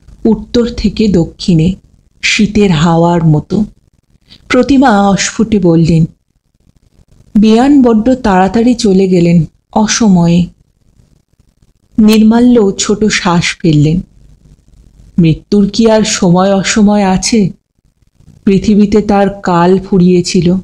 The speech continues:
So she had to depart। আফসোস শুধু একটাই, চিকিৎসা করানোর সুযোগটিও দিল না।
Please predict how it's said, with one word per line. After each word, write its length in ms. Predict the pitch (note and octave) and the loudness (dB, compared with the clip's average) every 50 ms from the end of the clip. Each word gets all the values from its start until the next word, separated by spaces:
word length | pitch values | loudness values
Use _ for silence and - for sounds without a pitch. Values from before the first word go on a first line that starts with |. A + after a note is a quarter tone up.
| - _ _ _ _ _ _ _ _ _ _ _ _ _ _ - | -10 _ _ _ _ _ _ _ _ _ _ _ _ _ _ -8
So 580 | - - - F#3+ E3+ F3 G3 A3 A3+ A#3 B3 A#3+ | -6 -4 -2 0 2 2 2 2 0 0 -2 -6
she 360 | - - - - - A3 G#3 | -8 -8 -6 -4 -2 0 0
had 180 | E3+ F#3 F3+ F3+ - - - | 2 0 0 -2 -4 -4 -2
to 100 | G#3+ F3+ | 0 0
depart। 540 | G3+ G3 G3 - G3+ G3+ G3+ G3+ G3+ - - - _ _ _ _ _ _ _ _ - - _ _ _ _ _ - | 0 0 0 0 -2 0 0 -2 -4 -6 -14 -20 _ _ _ _ _ _ _ _ -20 -20 _ _ _ _ _ -4
আফসোস 460 | D#3+ D#3+ D3+ - - - - A3 A3 | -2 -2 -2 -4 -4 -2 -2 -2 -2
শুধু 300 | - - A#3 G3+ A#3+ A#3 | -2 -2 0 0 2 2
একটাই, 640 | A3+ F#3+ D#3+ D#3+ - - _ - F#3 E3+ D3+ C#3+ C#3+ - - _ _ _ _ _ _ _ - | 2 2 0 -2 -6 -8 _ -2 0 0 0 -2 -2 -6 -10 _ _ _ _ _ _ _ -6
চিকিৎসা 560 | - G3+ F3 - - A3+ A3+ - - - B3 | -6 -6 -4 -2 -2 -4 -2 -2 -4 -4 -4
করানোর 580 | B3 - G#3+ G3 G3 G3+ G#3+ G#3+ A3+ G#3 F#3+ | -2 0 0 0 2 2 2 2 2 2 0
সুযোগটিও 800 | F#3+ - - - F#3+ F3+ F3 G3 G#3 G#3 - - - A#3+ A#3 A3 | -2 -2 -2 -2 -2 0 0 0 -2 -2 -6 -4 -2 0 0 2
দিল 280 | F3 E3 D#3+ D#3 D#3+ D#3+ | 2 2 0 2 2 2
না। 240 | D#3+ E3+ F3+ - | 0 0 -2 -4